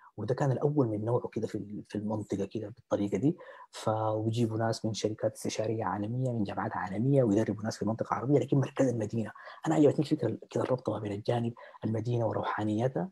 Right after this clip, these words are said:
زائد التعلم للبزنسز والتنفيذيين العالميين وكده. فلما جيت أتكلم قابلته في النهاية قلت: "يا أخي كلامك رهيب جدا، أنا حخلص ماستري ده وحجيك." آه، وشلت طبعت كده الورقة بتاعته، اللوجو خطيته ورا الباب، كان من أهدافي.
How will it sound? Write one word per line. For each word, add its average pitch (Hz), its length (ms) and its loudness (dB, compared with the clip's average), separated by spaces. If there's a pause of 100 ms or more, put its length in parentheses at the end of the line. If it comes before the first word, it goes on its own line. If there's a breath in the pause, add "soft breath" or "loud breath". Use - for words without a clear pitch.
زائد 156 460 2 (400)
التعلم 117 720 -2
للبزنسز 104 720 0
والتنفيذيين 104 760 -2
العالميين 101 540 -4
وكده. - 280 -10 (500 loud breath)
فلما 135 220 8
جيت 170 140 6
أتكلم 160 380 6
قابلته 131 300 2
في 110 60 0
النهاية 123 180 -2
قلت: - 160 -6
"يا 135 80 -2
أخي - 180 -2 (120)
كلامك 120 380 0
رهيب 113 260 2
جدا، 113 240 0 (340 loud breath)
أنا 156 80 2
حخلص 156 680 2 (280)
ماستري 123 360 2
ده 160 60 10
وحجيك." 98 460 0 (960 soft breath)
آه، 104 540 0
وشلت 107 460 -2
طبعت 123 280 6
كده 117 200 4
الورقة 113 320 4
بتاعته، 117 400 0
اللوجو 131 240 8
خطيته - 360 0
ورا - 120 -2
الباب، - 240 -2
كان 113 200 -4
من 113 140 -4
أهدافي. - 440 -6